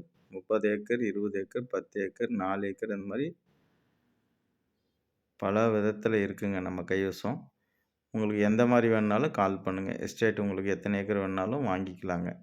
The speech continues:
அருமையான தோட்டங்கள்லாம் நம்ம கைவசம் நிறைய இருக்குங்க. அதனால தேவைப்படும் நண்பர்கள் தொடர்பு கொள்ளுங்க. அது மாதிரி நம்ம வியூவர்ஸ் ஏதோ,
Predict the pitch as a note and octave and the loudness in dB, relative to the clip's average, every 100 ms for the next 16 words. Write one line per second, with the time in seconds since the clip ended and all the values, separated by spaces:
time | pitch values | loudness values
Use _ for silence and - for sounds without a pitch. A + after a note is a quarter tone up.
0 | _ _ _ _ _ _ _ G2+ G2+ G#2+ | _ _ _ _ _ _ _ -2 0 2
1 | A2+ A#2+ B2 A#2 G2+ G#2+ G2+ A#2 B2+ G2 | 4 4 4 2 0 0 0 0 0 0
2 | F2+ G2 G2+ G2+ - F2 F2 F2 G2 F#2 | 0 2 4 2 0 -2 0 2 2 0
3 | F2+ E2+ F2 - - - _ _ _ _ | -2 -6 -4 -4 -8 -20 _ _ _ _
4 | _ _ _ _ _ _ _ A2 G#2+ G#2 | _ _ _ _ _ _ _ -2 2 2
5 | A#2+ E3+ - _ _ _ A2+ A2 G2+ G#2+ | 2 0 -6 _ _ _ 2 4 4 4
6 | G#2+ A2+ G#2 G#2 G#2 G#2 C#3+ C#3 G2+ G#2 | 4 4 4 4 4 2 0 2 4 4
7 | G2+ G2+ F#2+ G2 C3+ - - _ _ _ | 4 0 0 0 -2 -6 -14 _ _ _
8 | _ _ _ _ _ _ _ _ _ _ | _ _ _ _ _ _ _ _ _ _
9 | _ _ _ _ _ _ - G#2+ G#2+ G#2+ | _ _ _ _ _ _ -4 0 2 2
10 | A2 G#2 G2+ G2+ G2+ G#2+ G#2+ - G#2+ G#2 | 2 2 2 2 2 2 2 0 0 2